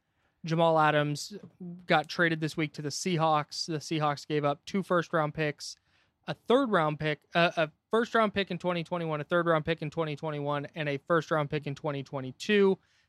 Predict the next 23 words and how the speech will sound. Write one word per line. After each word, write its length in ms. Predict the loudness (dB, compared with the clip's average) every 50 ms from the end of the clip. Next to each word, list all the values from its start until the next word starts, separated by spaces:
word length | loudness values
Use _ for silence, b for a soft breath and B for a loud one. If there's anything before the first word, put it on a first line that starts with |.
| _ -2
They 100 | 2 2
also 240 | 2 4 4 2 -2
traded 280 | 2 2 2 2 2 2
away 180 | 0 0 -2 -2
starting 340 | 0 0 0 2 2 0
safety 320 | -2 -2 -2 -2 -2 -6 -10
Bradley 400 | -2 0 2 2 2 2 -2 -6
McDougald, 720 | -6 -8 -14 _ 0 2 2 4 6 4 4 2 0 -4 _ _ _ _ _ _ _ _ _ _ _
and 160 | -6 -6 -6 -4
the 40 | -4
Jets 340 | 2 4 4 4 2 0 -2
gave 220 | 0 2 2 4
up 140 | 2 0 0
Jamal 460 | -4 -4 0 2 2 4 4 2 0 0
Adams 680 | 0 0 0 0 -2 -4 -4 -6 -6 -6 -8 -10 -10 _ _ _ _ _ _ _ _ -2
as 180 | -2 -2 -2 0
well 300 | 0 2 2 4 4 2
as 220 | 2 0 -2 -4 -6
a 160 | -4 -2 -4 -4
twenty 400 | -4 -4 -4 -2 -2 -2 -4 -4
twenty-two 600 | -4 -4 -4 -2 -4 -4 -6 -4 -4 -4 -4 -6
fourth-round 720 | _ 0 2 2 2 2 0 0 0 0 0 0 -4 -6
pick. 480 | -2 2 4 4 4 4 2 _ _